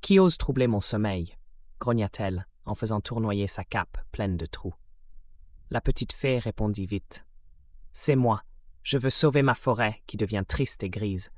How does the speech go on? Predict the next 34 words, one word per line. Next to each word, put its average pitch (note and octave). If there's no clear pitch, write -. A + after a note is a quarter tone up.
Je -
vous C#3+
promets F3+
de D#3
repartir C3+
vite C3
si -
vous A#2
me A2+
laissez A2
partir -
avec A2
la G#2+
cuillère A#2+
en G#2
bois G#2
magique. » F2+
La A#2
sorcière A2+
ricana. « F#2+
Marché E3
conclu. F2+
Mais C#3
souviens-toi D#3
bien, G2
si -
jamais D#3+
tu -
brises A#2
ce -
pacte -
d'amitié G#2
entre F#2
nous, G2